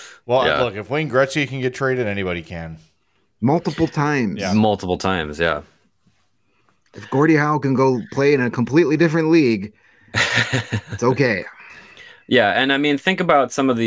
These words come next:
Speaker 2: you know, the, the Blackhawks, you know, le-, greats and legends over the years that didn't have the greatest, you know, exit from the team for whatever reason,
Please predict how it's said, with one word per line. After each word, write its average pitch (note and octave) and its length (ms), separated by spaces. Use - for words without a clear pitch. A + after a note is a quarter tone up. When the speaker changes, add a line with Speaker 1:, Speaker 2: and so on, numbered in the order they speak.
Speaker 2:
you - 180
know, F#2+ 180
the, G2+ 240
the G#2+ 140
Blackhawks, A2 720
you A2 100
know, F#2+ 160
le-, F2+ 320
greats G2+ 360
and F#2 120
legends F#2 340
over E2+ 220
the D#2+ 100
years D#2 380
that D#2+ 300
didn't F#2 340
have F2 420
the E2 80
greatest, F2 640
you F#2 120
know, F2+ 140
exit F#2+ 360
from F#2+ 200
the F2+ 60
team G#2 460
for F#2+ 220
whatever F2 340
reason, D2+ 500